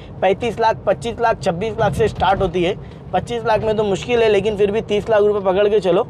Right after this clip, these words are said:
कि यहाँ पे हमारा जो एक फ्लैट जो है यहाँ पे, अ, start होता है वेदांत मेलिना का।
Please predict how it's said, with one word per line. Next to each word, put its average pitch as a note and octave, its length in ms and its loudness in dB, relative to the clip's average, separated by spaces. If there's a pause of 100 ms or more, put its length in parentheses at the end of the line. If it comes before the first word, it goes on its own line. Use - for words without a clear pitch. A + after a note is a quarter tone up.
(360)
कि G3 60 2
यहाँ G3 220 2
पे A3 180 2
हमारा F#3+ 340 2
जो G3+ 120 2
एक G#3+ 160 2
फ्लैट G3 380 0
जो F#3+ 120 0
है G3+ 120 2
यहाँ F#3 140 2
पे, G3+ 140 0
अ, F4 100 -8 (320)
start F#3 480 2
होता F#3 180 2
है F#3+ 100 4
वेदांत E3+ 300 0
मेलिना D3 380 0
का। B2+ 100 -10